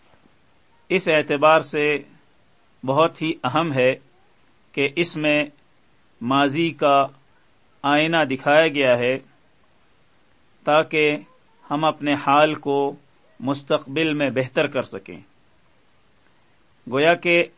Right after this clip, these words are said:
فصل ثالث تاریخ ہے۔ مسلمانوں اور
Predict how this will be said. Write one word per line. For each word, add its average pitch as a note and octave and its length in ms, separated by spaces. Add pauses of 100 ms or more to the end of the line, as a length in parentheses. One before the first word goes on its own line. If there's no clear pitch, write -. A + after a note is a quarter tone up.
فصل D#3 360
ثالث C#3+ 460 (1000)
تاریخ C#3+ 540
ہے۔ E2+ 120 (1200)
مسلمانوں D#3 680 (640)
اور D3+ 200